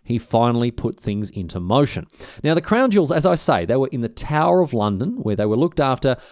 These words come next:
by the master of the jewel house, a seventy-seven-year-old bloke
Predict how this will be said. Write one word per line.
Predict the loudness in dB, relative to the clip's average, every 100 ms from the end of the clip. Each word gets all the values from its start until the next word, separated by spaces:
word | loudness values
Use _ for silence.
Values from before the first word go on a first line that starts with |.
| _
by | 0 2
the | 2
master | 0 0 0 0 0 0 0
of | -2 -2
the | -4
jewel | 0 2 2 0
house, | -4 -8 -8 -8
a | -4
seventy-seven-year-old | 0 0 0 -2 -4 0 0 0 0 0 2
bloke | 2 2